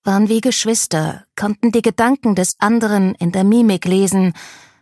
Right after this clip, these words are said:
konnten die Gefühle des anderen auf hundert Meter Entfernung spüren. Wir waren eins.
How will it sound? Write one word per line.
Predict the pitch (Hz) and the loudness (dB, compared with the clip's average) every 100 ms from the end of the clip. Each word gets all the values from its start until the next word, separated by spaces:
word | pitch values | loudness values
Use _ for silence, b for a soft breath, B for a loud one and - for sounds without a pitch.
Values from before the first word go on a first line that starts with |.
| B _ | B _
konnten | - 233 226 | -6 -2 2
die | 226 | 2
Gefühle | 233 220 - 285 302 | 2 0 2 2 2
des | 254 226 - | 0 -2 0
anderen | 233 269 254 262 | 0 2 2 0
auf | - - | 0 0
hundert | 262 262 - | 0 0 0
Meter | 214 233 247 226 | 0 0 0 0
Entfernung | 220 - 220 214 220 214 | -2 0 0 0 0 -2
spüren. | - 196 185 160 156 147 b b b b _ _ _ _ _ _ | -2 -2 0 0 0 -2 b b b b _ _ _ _ _ _
Wir | 196 | -2
waren | 208 214 226 | 0 2 0
eins. | - 165 143 160 - - | -2 -4 -4 -8 -10 -12